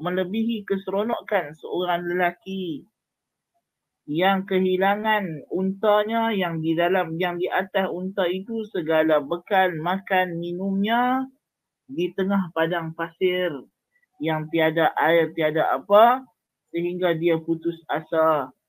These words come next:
dan yakin bahawa dia akan mati kering di padang pasir tu. Ketika dia tengah duduk menanti ajalnya, tak ada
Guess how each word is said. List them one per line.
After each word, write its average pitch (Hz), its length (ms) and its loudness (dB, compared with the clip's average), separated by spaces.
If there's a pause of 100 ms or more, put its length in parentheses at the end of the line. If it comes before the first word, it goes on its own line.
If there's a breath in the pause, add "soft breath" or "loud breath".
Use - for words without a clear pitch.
(160)
dan 156 260 0
yakin 156 540 0
bahawa 151 400 0
dia 156 240 0
akan 156 240 -6
mati 151 720 -6
kering 180 320 0
di 151 160 -4
padang 151 240 0
pasir 151 340 -4 (140)
tu. 117 100 -18 (1600)
Ketika 226 560 2
dia 220 240 6
tengah 226 320 6
duduk 214 400 4
menanti 208 560 2
ajalnya, 208 960 4
tak 143 240 0
ada 143 160 0